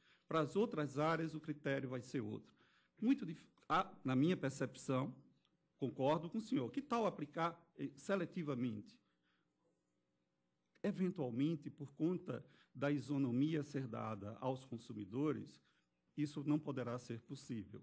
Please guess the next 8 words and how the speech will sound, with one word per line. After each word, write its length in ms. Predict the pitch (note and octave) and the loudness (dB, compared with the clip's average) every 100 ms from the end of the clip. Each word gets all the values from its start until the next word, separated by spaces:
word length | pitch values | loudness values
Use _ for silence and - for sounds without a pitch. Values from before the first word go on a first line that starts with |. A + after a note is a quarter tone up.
| - | -8
Mas 220 | A#2+ A#2 | -6 -4
eu 80 | C3 | -2
não 140 | C3 | -2
sou 180 | B2+ C3+ | 0 -2
advogado, 760 | A2 G2+ A2+ G#2+ A#2+ B2 A2 A#2 - - - | -2 -2 -2 2 2 0 -2 -8 -14 -14 -2
não 160 | C3+ | 0
sou 200 | B2+ C3+ | 0 -4
legislador, 680 | A2+ G#2+ A2 G#2 G2+ A#2 B2+ | -4 -4 -4 -6 -6 -4 -4